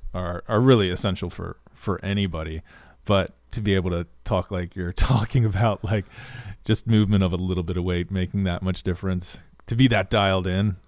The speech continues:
is pretty, i-, is, is pretty awesome. Um, is there a swing thought though?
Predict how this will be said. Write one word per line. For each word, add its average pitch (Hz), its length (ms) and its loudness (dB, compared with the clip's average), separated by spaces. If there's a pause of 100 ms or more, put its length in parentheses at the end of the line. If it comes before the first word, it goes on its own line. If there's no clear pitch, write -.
(140)
is 95 180 0
pretty, 90 440 -2 (200)
i-, 98 260 -2
is, 92 300 -2 (120)
is 95 180 -2
pretty 90 360 -2
awesome. 87 520 -6 (300)
Um, 90 640 -2
is 98 160 -2
there 104 160 4
a 98 60 2
swing 120 420 0
thought 78 400 -8
though? 82 460 -10